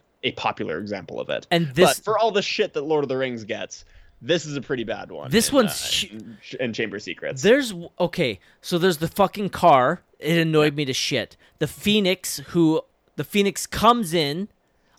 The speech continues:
Speaker 2: I understand why it comes, because they set it up with Dumbledore with that great line saying, "If,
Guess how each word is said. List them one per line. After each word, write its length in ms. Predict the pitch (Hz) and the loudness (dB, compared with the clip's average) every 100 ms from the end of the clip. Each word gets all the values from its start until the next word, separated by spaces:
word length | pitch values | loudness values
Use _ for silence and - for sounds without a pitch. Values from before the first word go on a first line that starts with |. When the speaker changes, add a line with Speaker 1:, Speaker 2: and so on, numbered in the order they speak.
| - | -2
Speaker 2:
I 120 | 190 | 0
understand 640 | 170 214 226 - 202 151 | 0 -2 -2 0 -2 -2
why 240 | 131 147 160 | 0 4 6
it 180 | 160 - | 4 -2
comes, 500 | 131 101 73 - - - | -6 -8 -8 -14 -16 -8
because 440 | 139 151 135 107 | -4 0 0 0
they 160 | - 131 | -4 -4
set 280 | - 156 | 0 2
it 80 | 151 | 4
up 180 | 147 139 | 2 0
with 160 | 135 - | -4 -2
Dumbledore 720 | 135 135 131 127 127 127 120 _ _ | -2 0 -2 0 0 0 -2 _ _
with 120 | 139 | -6
that 300 | 135 117 - | -2 -2 -4
great 400 | 120 120 127 139 | -10 -6 -2 -2
line 340 | 127 123 123 117 | -4 -6 -4 -8
saying, 500 | - 123 117 113 110 - | -6 -4 -4 -6 -12 -10
"If, 480 | 127 - - - | -10 -12 -20 -20